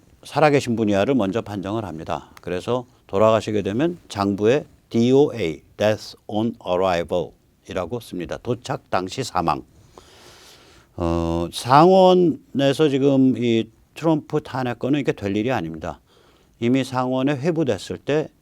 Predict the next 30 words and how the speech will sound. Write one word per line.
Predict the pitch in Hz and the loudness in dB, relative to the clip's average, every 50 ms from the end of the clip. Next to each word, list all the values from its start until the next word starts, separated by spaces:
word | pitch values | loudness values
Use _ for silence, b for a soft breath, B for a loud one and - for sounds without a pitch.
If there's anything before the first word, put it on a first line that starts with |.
| _ _ _ _ | _ _ _ _
이미 | - 107 101 110 123 131 127 | -6 -4 -2 -2 -2 -4 -4
그건 | - - 92 101 110 | -6 -6 -6 -4 -6
사망 | 107 - - - 113 123 135 139 | -8 -8 -8 -6 -4 -4 -4 -4
상태였습니다. | 131 - - 110 107 - - 101 87 - - 73 64 58 - 60 - _ _ b b b b b b b b b b b b b b b b b b b - _ _ _ | -4 -8 -10 -14 -12 -12 -12 -12 -12 -12 -14 -14 -14 -14 -14 -16 -18 _ _ b b b b b b b b b b b b b b b b b b b -20 _ _ _
그럼에도 | - 147 151 156 170 175 175 | 2 4 6 6 6 6 6
불구하고 | 156 143 143 139 151 143 127 107 104 110 127 147 - - - - | 4 4 6 6 8 8 8 8 6 6 4 4 0 -6 -8 -4
이 | 127 127 127 123 123 120 117 113 | 0 0 2 2 2 0 0 -2
지겨운 | 107 - 139 135 151 147 151 147 | -4 -2 4 6 6 8 8 6
정치쇼는 | - 123 120 113 - 139 - - 135 120 117 131 127 | 2 0 -2 -4 -4 -6 -6 -4 -2 -2 0 -2 -2
계속 | 113 107 101 - - - | -2 -4 -6 -6 -6 -6
진행이 | - 101 104 113 113 113 | -6 -4 -2 0 -2 -2
되고 | 110 98 95 98 107 104 | -2 -2 -4 -2 -2 -4
있죠. | 90 - - 87 73 - - _ b b b b b b b b b b b - | -4 -2 -2 -2 -2 -4 -8 _ b b b b b b b b b b b -4
그래서 | - 120 131 135 127 - - 170 170 170 156 - - - | 0 2 2 2 2 2 4 6 6 6 6 4 0 -6
퇴임 | - - 185 190 190 190 190 | -2 2 4 4 4 4 4
후 | 190 185 | 2 2
대통령 | - 117 117 - - 139 143 147 147 139 | 0 0 -2 -2 0 0 2 2 2 0
탄핵은 | 147 113 131 135 127 127 127 123 120 139 160 165 | -2 -4 -2 -2 0 0 -2 -2 0 0 -2 -2
합법, | - 170 - _ - 180 165 151 - | -2 -6 -6 _ 2 4 4 2 2
합헌인가라는 | - - 175 - _ - - 208 190 170 143 120 113 107 101 95 95 - - - - 107 110 107 107 110 110 | -2 -2 -2 -2 _ 0 0 2 2 2 2 4 4 4 4 4 2 0 -4 -8 -4 -2 0 0 0 0 -2
것을 | 104 104 98 - 107 101 | -2 -4 -4 -6 -8 -6
둘러싸고 | 98 104 101 101 98 - 95 98 113 135 | -4 -4 -4 -4 -4 -4 -2 -2 -2 -2
다시 | - - 95 95 98 - 156 | -4 -4 -4 -4 -2 0 0
한번 | 156 139 139 143 143 139 160 165 160 | 2 2 2 0 0 2 2 0 0
표결이 | 160 - 160 131 143 143 139 | -2 -4 -4 -2 0 0 -2
있었습니다. | 127 - 113 104 - - 113 104 95 90 | -2 -4 -6 -10 -8 -8 -8 -8 -8 -8
상원 | 87 - 104 101 98 98 95 95 | -8 -10 -10 -10 -8 -8 -8 -6
의원의 | 87 87 85 76 76 92 98 | -6 -6 -8 -8 -10 -12 -14
표결이 | - - 104 92 82 78 98 | -14 -12 -8 -8 -8 -8 -10
있었는데 | 92 - - 76 73 71 67 67 113 139 156 | -12 -12 -12 -12 -10 -10 -10 -8 -8 -8 -10